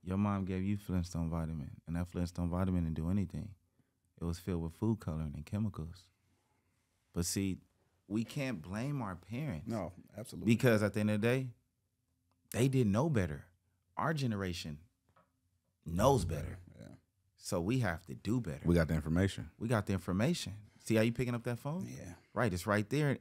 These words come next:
Speaker 1: It's convenient. Our, our, our moms didn't have Instagram.
Speaker 2: Yeah.
Speaker 1: You know what I'm saying?
Speaker 2: But
Speaker 1: So
Speaker 2: even with that, it's still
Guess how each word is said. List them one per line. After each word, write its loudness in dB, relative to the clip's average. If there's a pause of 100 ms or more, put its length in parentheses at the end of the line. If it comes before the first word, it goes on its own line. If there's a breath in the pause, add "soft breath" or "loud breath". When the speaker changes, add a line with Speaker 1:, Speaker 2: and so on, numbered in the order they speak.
Speaker 1:
It's 0
convenient. 4
Our, 0 (720)
our, -4 (240)
our 2
moms 4
didn't 4
have 2 (1160)
Instagram. 4 (180)
Speaker 2:
Yeah. -12
Speaker 1:
You -18
know -
what -
I'm -4
saying? -4
Speaker 2:
But -2
Speaker 1:
So 0
Speaker 2:
even 8
with 6
that, 8
it's 6
still 6